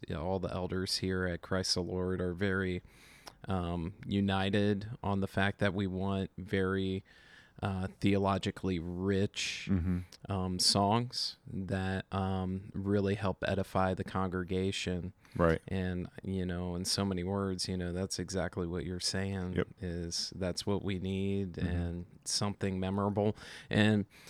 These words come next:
Speaker 1: uh, thinking about, you know, Hebrews, um, we've, you know, as a worship team have really tried to f-, hone in
Speaker 2: Mm-hmm.
Speaker 1: on, uh, having songs that kind of tell a story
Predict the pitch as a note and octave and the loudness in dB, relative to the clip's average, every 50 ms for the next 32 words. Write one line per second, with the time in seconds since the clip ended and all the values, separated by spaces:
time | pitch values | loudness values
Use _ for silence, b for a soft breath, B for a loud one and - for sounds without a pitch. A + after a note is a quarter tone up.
0 | B B B B - G#2 G#2 G2 F#2+ G2+ - - - C#3+ C#3 B2 - A#2+ A2 G#2+ | B B B B 2 4 4 4 4 2 2 4 6 6 8 8 8 8 8 8
1 | G#2 F#2 G#2 G2+ G#2 G#2 G#2 G#2 - - G2+ G#2 G2+ G2+ G2 F#2+ G2 - - B2 | 6 6 6 6 6 6 4 2 2 2 2 2 2 2 2 0 0 2 4 6
2 | B2 B2+ - A2 G#2 G2+ G#2 G#2+ G#2 - - - - - _ _ _ _ _ _ | 6 6 6 6 4 6 4 4 2 2 -2 -4 -6 -18 _ _ _ _ _ _
3 | _ _ _ _ _ _ _ _ _ _ _ _ _ - - - - A#2+ A2+ G#2+ | _ _ _ _ _ _ _ _ _ _ _ _ _ -10 -8 -2 0 2 2 2
4 | G2+ G2+ G2+ G2+ G2 - - - _ - - - _ _ _ _ - - - - | 2 2 0 -2 -4 -6 -8 -12 _ -18 -20 -20 _ _ _ _ -16 -12 -6 0
5 | G2+ A2+ A#2 A#2 A#2 A2 G2 - - - - F#2 G#2+ G#2+ G#2 G#2+ G#2 G#2 G#2+ G#2+ | 4 6 8 8 6 6 4 0 -8 -8 -2 2 4 4 4 4 2 2 0 0
6 | G#2+ G#2 - - F2+ G2 G2+ G#2+ G#2+ - - G2 F#2 _ - - - A2 A2 G#2+ | 0 0 0 0 0 0 2 0 0 2 0 -2 -2 _ -4 0 2 4 6 6
7 | G#2+ G#2+ G#2 G#2 G2 - - - G2 G2 G2+ G2 G2+ G2 G2 G2 F#2+ F#2 - - | 6 4 4 2 0 -2 -6 -10 -4 -2 0 2 2 2 2 0 -2 -4 -6 -10
8 | - - G#2 G2+ G#2 G#2 G#2 G#2 G#2+ G#2 G#2 G#2 G#2 G2+ G2+ G2 - _ _ - | -12 -6 0 2 4 6 6 6 6 4 4 4 2 2 2 0 -2 _ _ -4
9 | - - A2 G#2 G#2 F#2 - - - - - - - - A2+ A2 A2 G#2+ G#2+ G#2+ | 2 4 4 6 6 4 2 0 -4 -14 -12 -6 2 6 6 8 8 8 8 10
10 | A2+ B2+ A#2 G2+ G#2 G2+ G2+ F#2+ - - G2+ F#2 F2 F2+ F2+ E2+ - - G2 G#2 | 10 10 8 8 6 4 2 0 -2 -4 -4 -2 -2 -2 -4 -6 -4 0 2 4
11 | G#2 G#2 G#2 G#2 G#2 G2+ G2 G2 G2 - - - G2 G2+ G2 G2 G2 G2 G2 G2 | 4 4 4 4 2 2 2 0 -2 -4 -2 -2 0 0 2 2 0 0 0 0
12 | G#2 A#2+ A#2+ B2 B2 G#2 A2+ - - - G#2+ G#2 G2+ G2+ G2+ - - - - - | 4 6 6 8 8 6 6 6 6 6 6 4 4 2 2 2 2 0 0 2
13 | - F#2 F2 F#2+ F2 F2 - - - - G2+ F#2+ G2+ G2 F#2 - - - - G#2 | 2 2 2 2 -2 -4 -8 -8 -4 0 2 2 2 4 4 4 4 4 4 2
14 | F#2+ F#2 F2+ E2+ C#2 A1 A1+ | 2 2 2 0 -2 -2 -4